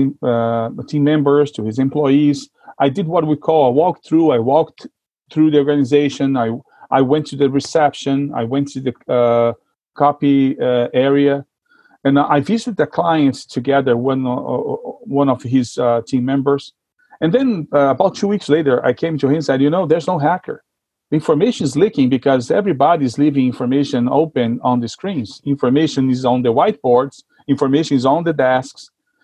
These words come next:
There's no receptionist. So everybody that gets here is not vetted. So anybody can, can get information they, they want, especially you, the C E O, that leaves your, your desk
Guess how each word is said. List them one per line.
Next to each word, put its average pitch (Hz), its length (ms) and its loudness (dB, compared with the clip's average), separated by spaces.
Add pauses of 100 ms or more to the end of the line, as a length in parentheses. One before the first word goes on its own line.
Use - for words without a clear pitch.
(160)
There's 160 200 2
no 185 140 0
receptionist. 143 880 -2 (280)
So 143 200 2
everybody 156 460 0
that 139 160 2
gets 135 260 -2
here 151 380 0 (160)
is 127 220 -6
not 139 280 0
vetted. 139 380 -2 (440)
So 180 340 -2 (680)
anybody 156 480 2
can, 127 320 0
can 120 200 -4
get 139 180 2
information 127 440 -2
they, 113 140 -2
they 120 200 -6
want, 139 440 -2 (400)
especially 175 540 -2
you, 180 460 2
the 135 120 -4
C 139 460 -2
E 180 60 6
O, 139 360 0 (280)
that 139 100 0
leaves 170 420 0
your, 147 240 2
your 143 220 2
desk 165 480 0